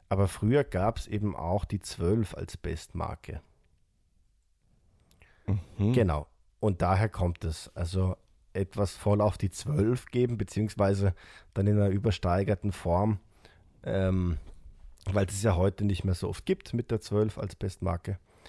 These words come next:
Speaker 1: Aber das ist damit gemeint, dass man, genau, jemandem einen voll auf die zwölf gibt. So.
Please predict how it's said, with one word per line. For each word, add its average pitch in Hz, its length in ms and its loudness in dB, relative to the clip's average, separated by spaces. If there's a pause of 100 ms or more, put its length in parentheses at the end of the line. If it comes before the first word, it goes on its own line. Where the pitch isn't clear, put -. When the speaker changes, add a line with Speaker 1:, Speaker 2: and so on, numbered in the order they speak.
(360)
Speaker 1:
Aber 98 160 2
das 95 180 0
ist 104 140 -2
damit 98 240 0
gemeint, 92 560 2
dass - 240 -2
man, 80 340 4 (400)
genau, 78 380 -6 (560)
jemandem 87 580 -4
einen 80 440 -6
voll 82 280 -8
auf - 200 -10
die - 120 -10
zwölf - 560 -12 (880)
gibt. - 520 -4 (540)
So. - 200 -12